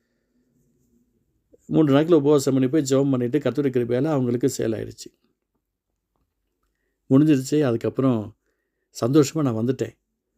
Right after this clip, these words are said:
"ஆண்டவரே, என் ஜெபத்தை கேட்டு அற்புதம் செஞ்சுட்டீங்களேன்னு" சொல்லி வந்துட்டேன். இது நடந்தது கிட்டத்தட்ட பார்த்தீங்க அப்படின்னா, ஒரு பதினெட்டு, இருபது வருஷம் ஆயிடுச்சு. பதினெட்டு, பதினாறு வருஷம் ஆயிடுச்சு.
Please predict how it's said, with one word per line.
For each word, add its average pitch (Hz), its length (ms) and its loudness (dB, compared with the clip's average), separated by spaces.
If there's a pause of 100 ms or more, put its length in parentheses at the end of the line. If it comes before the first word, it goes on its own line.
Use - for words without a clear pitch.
(280)
"ஆண்டவரே, 110 320 0
என் 120 140 0
ஜெபத்தை 110 280 -4
கேட்டு 110 280 -6
அற்புதம் 107 320 -4
செஞ்சுட்டீங்களேன்னு" 110 460 -6
சொல்லி 113 260 -10
வந்துட்டேன். 110 440 -8 (800)
இது 123 200 4
நடந்தது 160 560 0
கிட்டத்தட்ட 131 400 -2
பார்த்தீங்க 131 400 -2
அப்படின்னா, 123 300 -4
ஒரு 113 520 -2
பதினெட்டு, 120 500 -4
இருபது 107 280 -2
வருஷம் 107 280 -8
ஆயிடுச்சு. 101 360 -12
பதினெட்டு, 117 480 -6
பதினாறு 143 520 0
வருஷம் 117 280 -2
ஆயிடுச்சு. 107 300 -12